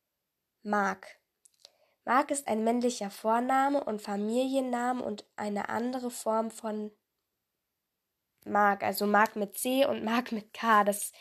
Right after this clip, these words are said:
ich hab Mark mit K gegoogelt und jetzt kam hier aber Mark mit C raus. Also es ist völlig egal eigentlich, bedeutet dasselbe.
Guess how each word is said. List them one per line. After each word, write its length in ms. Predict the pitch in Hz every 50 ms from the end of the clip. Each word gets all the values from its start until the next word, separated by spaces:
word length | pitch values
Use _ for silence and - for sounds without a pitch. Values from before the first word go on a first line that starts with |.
| - - - - _
ich 220 | - 226 208 - 247
hab 220 | 240 233 - -
Mark 300 | 226 220 220 226 220 -
mit 200 | 214 208 - -
K 280 | - - - 220 220 214
gegoogelt 680 | 208 208 196 - - 277 330 320 359 359 370 359 339 -
und 220 | - 240 240 233
jetzt 260 | 240 240 247 - -
kam 200 | - 233 233 233
hier 180 | 233 226 220 220
aber 180 | 208 208 214
Mark 220 | 208 214 208 208 -
mit 180 | 202 196 -
C 160 | - - 208 202
raus. 160 | 196 196 202
Also 160 | 202 202 202
es 120 | 208 208
ist 220 | 202 202 202 - -
völlig 260 | - 208 208 202 208
egal 280 | 208 202 214 214 226 -
eigentlich, 460 | - 226 226 233 233 277 277 285 285 - _ _ _ _ _ _
bedeutet 360 | - 214 202 220 220 214 214 214
dasselbe. 520 | 220 202 - - 202 196 190 185 185 -